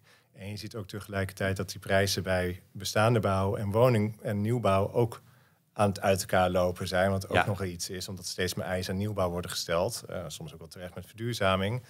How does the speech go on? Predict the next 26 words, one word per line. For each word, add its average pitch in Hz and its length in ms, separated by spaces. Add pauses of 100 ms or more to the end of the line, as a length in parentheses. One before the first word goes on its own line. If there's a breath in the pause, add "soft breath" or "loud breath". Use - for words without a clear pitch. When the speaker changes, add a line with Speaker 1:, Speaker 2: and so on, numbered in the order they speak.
(200 soft breath)
Speaker 1:
Maar - 140
dat 101 140
zijn 117 180
echt 123 200
nog 110 120
wel 101 80
vraagstukken. 98 680
Dus 90 160
ondanks 101 300
dat 98 100
de 101 60
markt 95 240
iets - 180
rustiger 104 300
wordt, 104 180
en 98 80
ik 87 80
helemaal 101 200
mee 92 160
eens, 98 280
de 95 80 (120)
start - 320
heeft 92 200
zeker 101 320
meer 87 140
kansen. 110 560